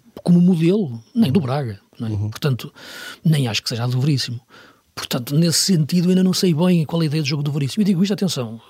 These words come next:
Speaker 1: respeitando e achando que é um treinador, que já o disse, aliás, há pouco, que tem o seu potencial e, e não o conhecendo, mas sendo um treinador que,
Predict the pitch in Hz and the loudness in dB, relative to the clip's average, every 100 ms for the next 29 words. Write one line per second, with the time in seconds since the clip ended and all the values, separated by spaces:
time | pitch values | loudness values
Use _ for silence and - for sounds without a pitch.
0 | - - - - - _ - - - 143 | -20 -20 -20 -20 -20 _ -14 -10 -4 -4
1 | - 127 175 135 - 147 185 139 120 117 | -2 -2 0 0 0 0 0 -4 -4 -2
2 | 143 165 120 110 - 113 120 110 98 131 | -2 -2 -2 -2 -4 -4 -4 -4 -6 -8
3 | - _ - - - - 143 120 123 - | -10 _ -20 -20 -18 -6 -4 -4 -6 -6
4 | 131 - 113 165 156 123 117 120 120 113 | -6 -4 -2 0 0 -2 -4 -8 -6 -6
5 | 107 - - _ - 117 107 110 139 131 | -8 -18 -20 _ -8 -6 -2 0 2 2
6 | 131 120 - 156 151 135 - 160 147 143 | 0 -2 0 2 2 0 2 2 2 0
7 | 131 147 185 - - - - - 190 165 | 0 0 -2 -14 -20 -20 -20 -6 0 2
8 | 156 151 | 2 -2